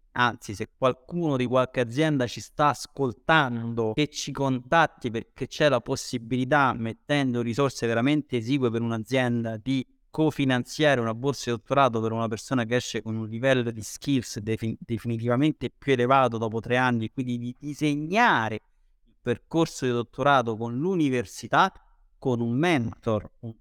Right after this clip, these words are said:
tutor universitario, un docente universitario che segue la persona, che spende metà del tempo in università nei tre anni di dottorato e metà del tempo in azienda. Ok, quindi c'è un co-designing, una co-creation di valore tra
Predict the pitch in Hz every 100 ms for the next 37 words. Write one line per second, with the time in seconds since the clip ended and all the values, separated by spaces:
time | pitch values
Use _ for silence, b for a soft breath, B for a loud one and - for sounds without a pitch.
0 | - 170 143 123 117 113 - 120 143 117
1 | 110 110 117 113 - 143 151 117 104 -
2 | 151 139 123 120 - 170 147 120 - -
3 | 151 123 113 113 120 160 156 135 - 139
4 | - 123 123 117 110 - 113 139 160 123
5 | 117 117 113 - 147 160 151 117 120 139
6 | 123 - 139 - 123 117 - 113 139 120
7 | 110 131 143 _ _ _ _ _ _ -
8 | 113 120 110 113 113 - 151 135 131 117
9 | 151 120 117 113 113 117 - _ _ 127
10 | 127 117 - 165 - 139 147 139 - -
11 | 120 113 113 113 120 123 113 113 - b
12 | b -